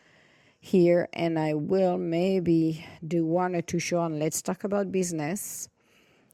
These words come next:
As I said, I have clients to work with, and I have other projects coming in. So, um, my presence during the day, during the week will be a little less,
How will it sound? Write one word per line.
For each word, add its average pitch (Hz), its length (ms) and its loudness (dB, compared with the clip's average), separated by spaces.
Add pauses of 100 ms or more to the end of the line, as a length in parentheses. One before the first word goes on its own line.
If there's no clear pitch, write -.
As 160 80 2
I - 20 4
said, 165 380 4
I 135 200 -2
have 135 420 -2
clients 220 460 -2
to 160 100 -2
work 151 300 -2
with, 160 220 0
and 160 100 -4
I 165 40 -4
have 160 220 -4
other 165 220 -2
projects 165 480 -2
coming 160 280 -4
in. 180 260 -4 (1000)
So, 147 400 2 (640)
um, 139 640 4
my 160 200 4
presence 185 580 4
during 165 320 4
the 160 100 4
day, 165 380 6
during 139 300 0
the 151 80 4
week 160 340 4
will 160 100 4
be 156 140 2
a 143 60 2
little 151 340 4
less, 151 500 0